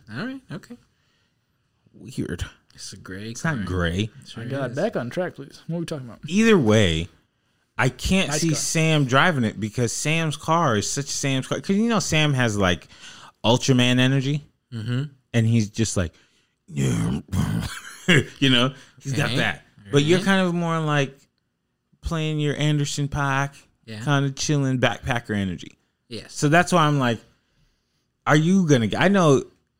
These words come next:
Speaker 2: I know you're probably not gonna get the nice, nice, like, Sadies.
Speaker 1: I told you exactly what car I'm gonna get. <laughs>
Speaker 2: Yes. He wants to get the Honda Element.
Speaker 3: I mean,
Speaker 1: They're
Speaker 3: I
Speaker 1: good
Speaker 3: li-, I,
Speaker 1: for
Speaker 3: I
Speaker 1: ro-,
Speaker 3: like
Speaker 1: for
Speaker 3: Honda.
Speaker 1: camping and
Speaker 3: Yeah, I
Speaker 1: road
Speaker 3: guess, I
Speaker 1: tripping
Speaker 3: guess.
Speaker 1: when we do our trips.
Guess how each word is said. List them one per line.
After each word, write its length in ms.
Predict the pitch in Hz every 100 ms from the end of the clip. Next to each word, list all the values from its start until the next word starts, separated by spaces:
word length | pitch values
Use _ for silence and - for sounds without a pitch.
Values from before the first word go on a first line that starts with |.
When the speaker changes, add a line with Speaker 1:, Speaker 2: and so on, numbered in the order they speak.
| _ _ _ _ _
Speaker 2:
I 60 | 143
know 100 | 143
you're 100 | 127
probably 200 | 101 85
not 120 | 78 80
gonna 160 | 80
get 160 | 73 -
the 140 | -
nice, 400 | 82 82 101 -
nice, 360 | 95 85 85 -
like, 180 | 85 -
Sadies. 720 | - 87 80 80 98 - - _ _ _
Speaker 1:
I 120 | 113 123
told 220 | 135 107
you 60 | 104
exactly 320 | 110 151 101
what 100 | 98
car 100 | 107
I'm 60 | 98
gonna 160 | 95
get. 200 | 98 - -
<laughs> 840 | - - - - - - 220 -
Speaker 2:
Yes. 400 | 98 95 85 - - -
He 60 | 110
wants 180 | 123 -
to 60 |
get 160 | 123 117
the 380 | 110 101 95 98 - 101
Honda 280 | 110 104
Element. 420 | 95 92 87 80 - _ _ - 127 107 123 151 _ _ _ _ _ _ _ _ _ -
Speaker 3:
I 40 |
mean, 60 | 165
Speaker 1:
They're 100 | 180 151
Speaker 3:
I 60 |
Speaker 1:
good 180 | 185 202
Speaker 3:
li-, 60 | 180
I, 40 |
Speaker 1:
for 60 | 196
Speaker 3:
I 100 | 185
Speaker 1:
ro-, 60 |
Speaker 3:
like 180 | 196 160
Speaker 1:
for 120 | 185
Speaker 3:
Honda. 120 | 180
Speaker 1:
camping 380 | 185 196 202 180
and 80 | 175
Speaker 3:
Yeah, 60 | 175
I 40 |
Speaker 1:
road 60 | 202
Speaker 3:
guess, 60 | 170
I 20 | 156
Speaker 1:
tripping 180 | 165 120
Speaker 3:
guess. 180 | 113 120
Speaker 1:
when 140 | 123
we 100 | 127
do 200 | 135 147
our 80 | 135
trips. 440 | - 143 - -